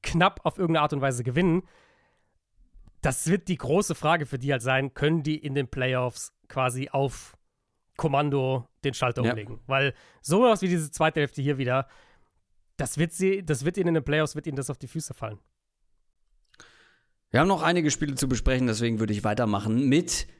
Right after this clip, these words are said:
Speaker 2: unserem dritten Spiel. Und ja, einer der größeren Überraschungen, nicht nur des Spieltags, vielleicht auch der Saison. Die Cleveland Browns schlagen die Pittsburgh Steelers mit dreizehn zu sechzehn.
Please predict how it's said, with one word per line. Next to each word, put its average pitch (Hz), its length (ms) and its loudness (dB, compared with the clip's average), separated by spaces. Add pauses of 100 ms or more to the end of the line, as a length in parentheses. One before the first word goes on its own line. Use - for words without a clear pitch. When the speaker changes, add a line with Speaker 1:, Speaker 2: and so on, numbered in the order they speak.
(260)
Speaker 2:
unserem 127 280 2
dritten 147 260 0
Spiel. 110 580 0
Und 143 960 2
ja, 131 200 4
einer 226 220 2
der 180 100 2
größeren 202 540 2
Überraschungen, 170 960 2
nicht 226 240 4
nur 269 100 4
des 220 100 2
Spieltags, 214 480 0
vielleicht 175 240 0
auch 156 80 0
der 151 160 0
Saison. 135 480 0 (580)
Die 127 80 0
Cleveland 202 380 2
Browns 139 680 2
schlagen 175 680 0
die 151 100 0
Pittsburgh - 580 -2
Steelers - 720 -4 (1000)
mit - 200 -4
dreizehn 151 480 2
zu 143 140 0
sechzehn. 117 600 -4